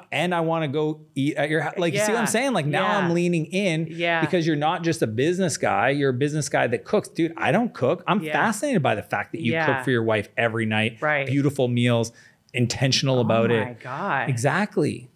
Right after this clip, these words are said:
Speaker 1: Like, I want, I wanna see
Speaker 2: Ooh.
Speaker 1: that more. I wanna
Speaker 2: That
Speaker 1: see people's, like,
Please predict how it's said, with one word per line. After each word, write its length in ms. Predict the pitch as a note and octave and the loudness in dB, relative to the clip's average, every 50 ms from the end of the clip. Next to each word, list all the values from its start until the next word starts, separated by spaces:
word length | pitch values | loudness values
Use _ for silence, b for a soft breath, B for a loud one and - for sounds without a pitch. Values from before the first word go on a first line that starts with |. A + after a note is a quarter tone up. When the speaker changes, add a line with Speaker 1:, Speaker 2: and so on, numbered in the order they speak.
| _ _ _ - | _ _ _ -2
Speaker 1:
Like, 140 | C#3+ C3 C3+ | -2 -2 0
I 120 | - C#3+ F#3 | 2 2 2
want, 400 | G3+ A3 A#3 A3+ - - A2 - - | 2 2 2 0 -2 -4 -8 -4 0
I 80 | - F3+ | 0 2
wanna 280 | G#3 B3+ C#4+ C#4 B3 | 2 2 2 2 2
see 220 | C#4 - - F#3+ F3 | 2 4 4 2 2
Speaker 2:
Ooh. 80 | B2+ A#2+ | 0 0
Speaker 1:
that 300 | A#2+ A2 C3+ C#3+ D3 - | 0 0 2 0 0 0
more. 440 | C3+ A#2+ A2 G#2+ F#2+ F2 - - - - | -2 -2 -2 -2 -2 -6 -10 -16 -12 -4
I 60 | B2+ | -2
wanna 140 | C3 D#3 D3+ | 0 0 2
Speaker 2:
That 60 | C#3+ - | 2 2
Speaker 1:
see 120 | F#3 D#3+ | 0 0
people's, 540 | - - - E3 D#3+ - D#3+ D3 C#3+ C3 A#2+ | 0 0 -2 -2 0 0 0 0 0 0 0
like, 240 | B2+ A2+ G2+ F#2+ | 0 0 0 -2